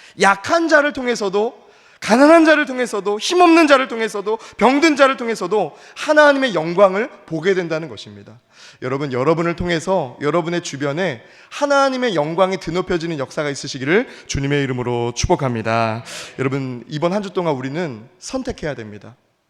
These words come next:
내 눈으로 살아갈지, 세상의 관점으로 살아갈지, 여전히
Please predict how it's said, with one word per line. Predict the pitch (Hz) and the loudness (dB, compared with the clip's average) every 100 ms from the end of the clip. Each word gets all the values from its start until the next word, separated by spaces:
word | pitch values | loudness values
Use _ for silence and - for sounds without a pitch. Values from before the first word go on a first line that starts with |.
| _ _ _ _ _ _ _ _ | _ _ _ _ _ _ _ _
내 | 131 156 | -2 -2
눈으로 | 147 139 143 139 | -2 -6 -6 -6
살아갈지, | 170 160 127 101 - - 104 _ _ _ _ _ _ | -6 -8 -8 -12 -18 -20 -20 _ _ _ _ _ _
세상의 | - 180 220 208 | -8 -4 -2 -2
관점으로 | 165 143 156 147 143 | -2 -4 -6 -6 -8
살아갈지, | 165 160 131 107 - 147 147 120 - | -8 -8 -8 -10 -12 -14 -14 -16 -6
여전히 | 156 180 233 233 233 240 254 | 0 4 6 6 6 4 2